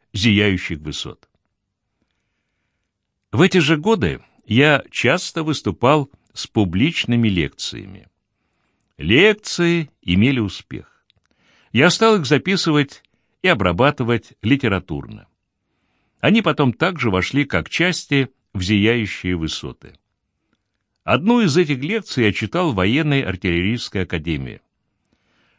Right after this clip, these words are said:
Она была посвящена проблемам руководства.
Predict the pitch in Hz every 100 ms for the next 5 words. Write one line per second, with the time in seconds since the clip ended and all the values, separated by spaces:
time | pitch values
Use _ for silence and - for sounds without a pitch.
0 | _ 104 190 214 170 185 190 135 - 98
1 | - 92 113 170 - 80 71 85 127 123
2 | 110 - 87 85 73 62 - - 50